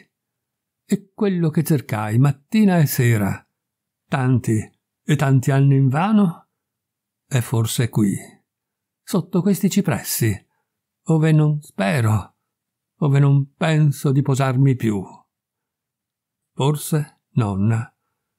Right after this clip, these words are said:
è nel vostro cimitero,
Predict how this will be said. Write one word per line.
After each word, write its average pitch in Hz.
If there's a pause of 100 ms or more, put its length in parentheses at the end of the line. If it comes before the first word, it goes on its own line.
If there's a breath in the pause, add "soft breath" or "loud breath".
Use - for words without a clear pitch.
(280)
è 185
nel 175
vostro 165
cimitero, 101